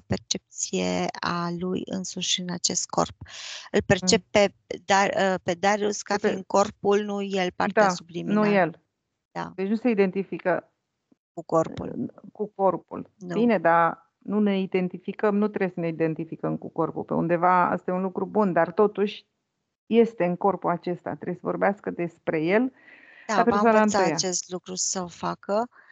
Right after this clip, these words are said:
Speaker 1: dar văd că el, despre el, se exprimă așa pentru că,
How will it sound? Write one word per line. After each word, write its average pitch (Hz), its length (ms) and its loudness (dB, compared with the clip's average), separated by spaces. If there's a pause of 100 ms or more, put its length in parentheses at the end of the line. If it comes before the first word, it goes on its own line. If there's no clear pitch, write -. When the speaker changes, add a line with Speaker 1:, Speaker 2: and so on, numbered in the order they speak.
(260)
Speaker 1:
dar 214 200 4
văd 220 160 2
că - 160 -4
el, 262 220 2
despre 233 420 0
el, 247 300 2
se 226 460 0
exprimă 220 440 -6
așa 208 240 0
pentru 202 460 -8
că, 196 360 -2